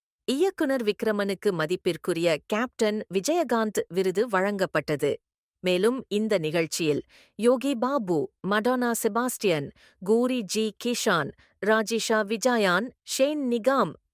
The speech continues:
பிரீத்தி அஸ்ரானி, சித்தி இத்னானி, அதுல்யா ராவி, கலா மாஸ்டர், சாண்டி உள்ளிட்ட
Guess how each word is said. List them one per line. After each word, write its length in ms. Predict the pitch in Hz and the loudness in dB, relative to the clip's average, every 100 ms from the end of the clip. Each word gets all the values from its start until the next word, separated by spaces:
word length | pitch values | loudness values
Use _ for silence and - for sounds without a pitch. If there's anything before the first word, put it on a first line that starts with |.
| 226 | -4
பிரீத்தி 300 | 339 - 320 240 | -4 -2 0 0
அஸ்ரானி, 600 | - 226 240 240 170 - | 0 0 2 2 0 -4
சித்தி 480 | - 254 233 285 - | -4 -4 -2 -4 -2
இத்னானி, 580 | 226 185 214 269 254 165 - - | -4 -2 -2 0 0 -2 -4 -6
அதுல்யா 440 | 196 - 269 247 226 | -4 -2 0 2 2
ராவி, 440 | 202 254 240 165 - - - - | 2 2 2 0 -2 -14 -20 -6
கலா 300 | 262 311 330 | -2 0 0
மாஸ்டர், 640 | 247 240 247 - 156 - - | 0 0 -2 0 0 -2 -6
சாண்டி 420 | - 196 202 202 | 0 0 2 0
உள்ளிட்ட 380 | 180 170 170 | 0 0 -2